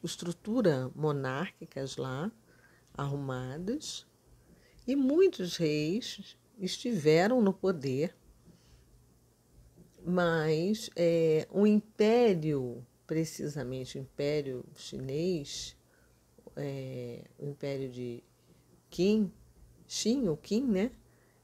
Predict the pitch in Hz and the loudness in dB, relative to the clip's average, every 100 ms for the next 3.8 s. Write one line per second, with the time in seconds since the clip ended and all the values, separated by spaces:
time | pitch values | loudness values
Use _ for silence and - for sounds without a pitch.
0 | _ _ _ _ - 170 151 165 165 160 | _ _ _ _ -2 0 0 -2 0 4
1 | 170 170 175 156 170 165 151 151 214 - | 4 2 2 0 0 0 0 0 0 -6
2 | _ _ _ _ _ _ - 160 190 - | _ _ _ _ _ _ -12 -4 -4 -4
3 | - 202 226 269 294 311 - | 2 4 4 4 0 -2 -4